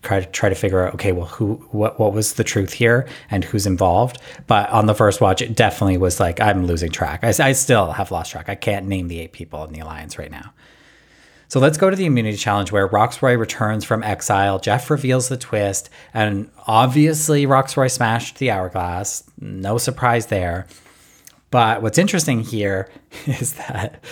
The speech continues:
Tori, our chaotic queen, is, like, pissed.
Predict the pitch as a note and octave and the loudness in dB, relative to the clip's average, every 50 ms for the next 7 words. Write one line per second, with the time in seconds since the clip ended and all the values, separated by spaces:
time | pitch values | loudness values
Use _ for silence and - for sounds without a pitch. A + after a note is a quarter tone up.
0 | - - - - - _ - - C#3 D#3+ F#3 E3+ C3 G#2 F#2+ F#2+ F#2+ G#2+ - - | -16 -16 -16 -18 -20 _ -2 2 4 4 6 6 4 4 2 0 -2 -4 -4 -2
1 | A2+ G#2+ G2+ - - A2+ A2+ A#2 B2+ C#3+ C#3+ D3+ - - - - C3+ A2+ G2 F#2 | -2 -2 -2 -2 -2 0 2 2 2 0 -2 -4 -10 -8 -4 -2 -2 0 0 -2
2 | F2 F2+ G2 G2 - - - - _ _ _ _ _ _ - - A#2+ A2 A2 G#2+ | -4 -4 -6 -8 -10 -16 -20 -20 _ _ _ _ _ _ -2 0 2 4 4 4
3 | G#2 G#2 F#2+ - - B2 A#2 A2 G#2 G2+ G2 - - - _ _ _ _ _ _ | 4 4 2 0 -2 0 2 2 2 2 0 -4 -8 -18 _ _ _ _ _ _
4 | _ _ - - - - D#3+ G#2+ D#2 - - - - - - | _ _ -12 -4 2 2 4 4 2 0 -4 -6 -6 -8 -12